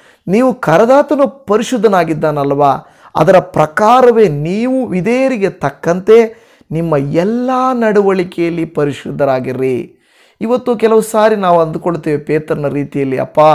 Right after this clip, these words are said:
ನಾನು ಪಾಪಾತ್ಮನಪ್ಪ, ಅದಕ್ಕೆ ಎಲ್ಲ ಫೇಲ್ ಆಗ್ತಾ ಇದ್ದೀನಿ, ನಾನು ಪಾಪಾತ್ಮನಪ್ಪ, ಅದಕ್ಕೆ ನನಗೆ ಸಫಲತೆ ಸಿಗ್ತಾ ಇಲ್ಲ, ಅದಕ್ಕೆ ನನ್ನ ಕುಟುಂಬ ಹೀಗಿದೆ, ಅದಕ್ಕೆ ನನ್ನ ಜೀವಿತ ಹೀಗಿದೆ" ಅಂತ ನೀವು ಅಂದುಕೊಳ್ಳುತ್ತಿದ್ದರೆ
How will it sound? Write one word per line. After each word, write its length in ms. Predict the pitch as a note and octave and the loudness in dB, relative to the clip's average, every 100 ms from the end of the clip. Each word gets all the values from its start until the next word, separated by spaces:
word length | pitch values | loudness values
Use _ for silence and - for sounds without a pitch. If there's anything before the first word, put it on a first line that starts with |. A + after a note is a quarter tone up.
| C3+ - _ _ D3 | 0 -10 _ _ -2
ನಾನು 180 | F#3 | 0
ಪಾಪಾತ್ಮನಪ್ಪ, 840 | - F#3 F3+ F#3+ G#3+ - F#3+ F3 F3+ | 2 2 2 0 -2 -4 -4 -2 2
ಅದಕ್ಕೆ 420 | D3 F#3+ - B3 | 2 0 -4 0
ಎಲ್ಲ 360 | F#3+ D#3 G3 A#3 | 0 0 -2 -4
ಫೇಲ್ 320 | G3+ D#3+ D#3+ | -4 -2 0
ಆಗ್ತಾ 300 | D3 D3 C#3+ | -2 -2 -6
ಇದ್ದೀನಿ, 540 | C#3 C3+ C3+ C3 - _ _ _ G3 | -4 -4 -6 -8 -12 _ _ _ 0
ನಾನು 160 | A3 | 0
ಪಾಪಾತ್ಮನಪ್ಪ, 840 | D#3+ D#3 D#3+ B3 A#3 A3 G3+ G3+ G3 | 0 0 0 -2 -2 -2 -2 0 0
ಅದಕ್ಕೆ 400 | E3+ G#3+ A#3 A3+ | 0 -4 -4 -4
ನನಗೆ 260 | G#3+ G3+ | -2 -4
ಸಫಲತೆ 580 | D#3 - - F3 G3 G3 | -6 -8 -6 -6 -4 -4
ಸಿಗ್ತಾ 380 | D#3 E3 - D3+ | -4 -8 -4 -2
ಇಲ್ಲ, 240 | C#3+ C#3 C3 - _ _ - | -2 -2 -2 -6 _ _ -10
ಅದಕ್ಕೆ 360 | - G3+ G#3+ C4 | -4 -4 -2 -4
ನನ್ನ 200 | B3 G3+ | -2 -4
ಕುಟುಂಬ 400 | - E3+ G3+ F#3 | -6 -6 -2 0
ಹೀಗಿದೆ, 400 | D#3+ D3+ D3+ D3+ | 0 -2 -2 -2
ಅದಕ್ಕೆ 380 | C#3+ G3 - C#4 | -2 -6 -6 -4
ನನ್ನ 220 | C4 G#3+ | -2 -4
ಜೀವಿತ 420 | C#3+ F#3+ G#3 G3 | -4 -6 -6 -6
ಹೀಗಿದೆ" 400 | F3 F3 E3+ D#3+ | -6 -4 -6 -4
ಅಂತ 200 | D3+ D#3 | -4 -2
ನೀವು 320 | D3+ C#3 C3+ | -2 -4 -6
ಅಂದುಕೊಳ್ಳುತ್ತಿದ್ದರೆ 1120 | - D#3+ G3 F#3+ F3+ D#3 D#3 D3+ C#3+ - - | -8 -10 -4 -2 -2 -4 0 2 2 -2 -10